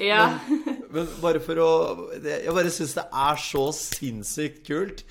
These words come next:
Speaker 2: att du kan säga i en ålder av trettiofem och bara, vet du, jag kan egentligen bara kutta ut och jobba idag. Och det, det är, eh, kanske, eh, väldigt många där ute, och en del av de, dere som hör på, som, eh, kunde önska att vara, vara i den situationen då, kunna se det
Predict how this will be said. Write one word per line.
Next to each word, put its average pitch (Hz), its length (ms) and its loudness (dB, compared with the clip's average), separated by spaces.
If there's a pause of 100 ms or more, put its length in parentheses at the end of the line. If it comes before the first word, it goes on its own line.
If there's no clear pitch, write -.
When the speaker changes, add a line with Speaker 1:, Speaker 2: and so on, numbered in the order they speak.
(360)
Speaker 2:
att 139 140 -6
du 143 100 -6
kan 147 200 -4
säga 127 460 -4
i 135 180 -2
en 131 140 0
ålder 107 300 -4
av 113 60 -2
trettiofem 131 440 -6
och 135 60 -4
bara, 127 160 0
vet 127 140 -2
du, 180 60 -6
jag 180 200 -8
kan 151 100 -4
egentligen 139 240 -12
bara 131 100 -4
kutta - 480 -10
ut 90 100 -14
och 120 60 -2
jobba 101 220 -2
idag. 185 260 -4 (840)
Och 143 540 -4
det, - 300 -8
det 147 320 -2 (200)
är, 123 640 -4
eh, 123 80 -8
kanske, 113 340 -6
eh, 107 560 -4
väldigt 107 260 -6
många 101 160 -8
där 92 140 -6
ute, 95 260 -8
och 104 260 -2
en 101 320 -8
del 101 220 -6
av 95 100 -8
de, 98 120 -8 (120)
dere 98 240 -6
som 95 220 -12
hör 92 220 -6
på, 92 200 -14
som, 101 420 -12
eh, 98 60 -10
kunde 107 260 -12
önska 101 360 -10
att 98 140 -8
vara, - 120 -10 (540)
vara 123 280 0
i 120 60 -2
den 117 160 -4
situationen 135 400 -10
då, 175 100 -8
kunna 135 200 -10
se 131 380 -10
det - 140 -10